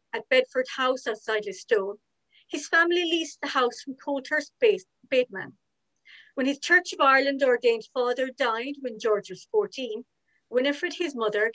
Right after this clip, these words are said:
Catholic, moved with her children back to her native Doua, settling in Kilcara Beg.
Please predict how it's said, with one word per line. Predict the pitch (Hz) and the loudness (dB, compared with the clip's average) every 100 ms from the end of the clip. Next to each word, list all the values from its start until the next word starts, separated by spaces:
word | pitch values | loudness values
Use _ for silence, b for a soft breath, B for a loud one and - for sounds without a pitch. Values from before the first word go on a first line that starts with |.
| - | -4
Catholic, | 277 - 233 254 - _ _ _ _ - | -8 -2 -2 -2 -10 _ _ _ _ -10
moved | 254 311 320 - | -6 -4 -6 -10
with | 285 | -8
her | 294 | -6
children | 302 - 339 262 208 190 | -6 -4 -2 -2 -2 -2
back | 240 - | -6 -4
to | 269 | 2
her | 254 262 | 2 2
native | 254 247 247 233 - | 2 0 0 -8 -4
Doua, | 214 190 185 190 _ _ | -2 -2 -8 -12 _ _
settling | - - 302 294 214 | -12 -4 -4 -2 -6
in | 202 | -6
Kilcara | 196 226 214 220 196 190 | -6 -8 -6 -4 -4 -4
Beg. | 208 190 | -6 -6